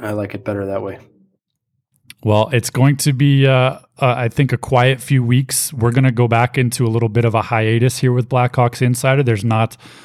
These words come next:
Speaker 2: a ton to happen as the rest of the postseason goes along, but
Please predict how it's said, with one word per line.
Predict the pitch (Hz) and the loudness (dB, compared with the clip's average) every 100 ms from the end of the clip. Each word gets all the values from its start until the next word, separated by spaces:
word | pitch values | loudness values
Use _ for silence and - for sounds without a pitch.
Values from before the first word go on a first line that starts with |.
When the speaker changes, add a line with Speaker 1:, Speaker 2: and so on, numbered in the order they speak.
| - - | -20 -4
Speaker 2:
a | 127 | -2
ton | - - 151 143 | 0 2 2 4
to | 147 | 2
happen | 131 143 - 156 | 2 2 0 0
as | 139 117 | 0 0
the | |
rest | 117 123 - | 0 0 -2
of | |
the | 117 | -4
postseason | - 123 - 127 117 117 | -2 -2 0 -2 0 0
goes | 117 117 113 | 0 2 0
along, | 107 110 139 123 | 0 2 2 2
but | 123 | 0